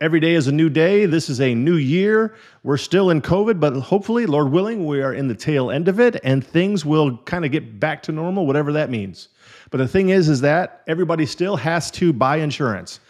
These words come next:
Policy periods remain the same. When the date comes up on the calendar, they gotta buy it from somebody. Might as well be you. Excuses, excuses. There is no reason why you can't go after bigger accounts.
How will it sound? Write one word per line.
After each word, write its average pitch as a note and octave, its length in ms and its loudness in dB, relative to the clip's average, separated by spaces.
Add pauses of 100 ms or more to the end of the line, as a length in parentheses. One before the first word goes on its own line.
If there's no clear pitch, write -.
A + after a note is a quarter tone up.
(280)
Policy F3 400 0
periods F#3 480 -2
remain D3+ 380 0
the D#3 100 -2
same. G2+ 460 -6
When A2+ 160 -6
the A#2+ 80 -2
date F3 320 -2
comes F3+ 240 -2
up F3 140 0
on E3+ 100 0
the D3+ 80 -4
calendar, G3 460 -2
they B2+ 100 -2
gotta D3 240 -4
buy D3+ 240 -2
it E3+ 100 -6
from E3+ 160 -4
somebody. A#2+ 540 0 (220)
Might C3+ 240 0
as D3 160 2
well D3+ 220 0
be C#3 100 -2
you. B2 320 -2 (640)
Excuses, F3+ 720 -2
excuses. B2+ 760 -4
There C3 140 0
is A#2+ 140 -2
no F#3+ 160 0
reason F3+ 440 -2
why D3 320 0
you A#2 240 -2
can't E3 380 -4
go D#3+ 220 2
after D3 400 0
bigger C3 320 0
accounts. A#2 500 -6